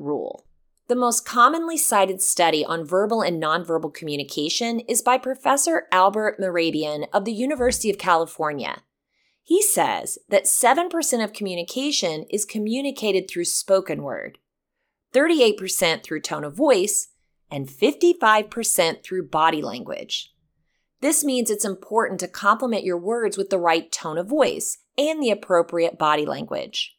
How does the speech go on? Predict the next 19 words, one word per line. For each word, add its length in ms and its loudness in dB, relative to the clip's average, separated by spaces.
Remember 440 4
this 240 2
when 120 -2
speaking 540 -2
with 100 -2
someone 380 0
on 100 -2
a 60 -6
date, 560 0
during 240 -2
an 120 2
interview, 520 2
or 280 6
in 300 -2
any 280 -2
social 500 0
situation. 880 -4
Number 300 2
four, 460 -4